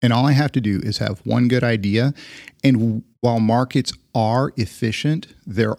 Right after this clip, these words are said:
are inefficiencies in markets. How do we know that's true? Because markets move. If markets were perfect, like, if we all believed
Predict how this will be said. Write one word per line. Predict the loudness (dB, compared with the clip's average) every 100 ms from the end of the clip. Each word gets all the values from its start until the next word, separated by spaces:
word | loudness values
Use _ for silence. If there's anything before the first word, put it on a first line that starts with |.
| -4
are | -2 -2
inefficiencies | -2 -4 -4 -6 -6 -4 -4 -4 -4
in | -6
markets. | -6 -8 -12 -16 -18 _ -20 -18 -4
How | 0
do | 2
we | 2
know | 0
that's | -2 -6
true? | -10 -12 -12 -18 _
Because | -4 0 0 2 0 -4 -10 -4
markets | -2 -2 -2
move. | 0 0 -2 -8 _ _ _ _ _ 0
If | 2 4
markets | 2 2 0 -2 0
were | 0 0
perfect, | _ -8 -2 0 -2 -4
like, | -2 2
if | 0 0
we | 0 0 0 -4 -8 -4
all | 0 2 0
believed | 0 -2 -2 -2 -4 -6 -10 -14